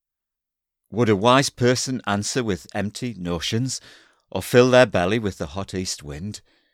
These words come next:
Would they argue with useless words, with speeches that have no value?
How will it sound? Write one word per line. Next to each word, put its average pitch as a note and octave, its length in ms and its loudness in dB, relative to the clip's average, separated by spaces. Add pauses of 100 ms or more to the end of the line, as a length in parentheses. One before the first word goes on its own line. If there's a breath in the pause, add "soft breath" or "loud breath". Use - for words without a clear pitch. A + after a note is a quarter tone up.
(440)
Would F#2+ 180 -6
they F#2 120 2
argue G2 360 2
with F#2+ 220 0
useless F2+ 500 -4
words, G#2 580 -4
with E2+ 160 -10
speeches A2+ 580 -2
that F#2+ 160 -6
have F#2 300 -8
no E2+ 220 -8
value? F2+ 520 -8